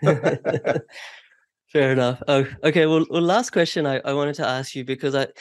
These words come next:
Speaker 2: you know, there's literally thousands of people in, in my audience that are watching or listening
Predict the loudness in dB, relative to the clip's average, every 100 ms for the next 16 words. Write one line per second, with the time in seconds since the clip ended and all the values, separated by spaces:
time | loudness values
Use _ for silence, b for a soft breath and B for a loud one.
0 | B B B 0 2 0 0 -4 -6 -6
1 | -6 -6 0 4 4 2 0 -2 -4 -2
2 | -4 -2 -4 -4 -6 -6 -4 -4 -6 -8
3 | -6 -4 -4 -2 0 0 -2 -4 -4 -8
4 | -8 -4 -4 -4 -6 -6 -6 -4 -4 -6
5 | -6 -4 -4 -6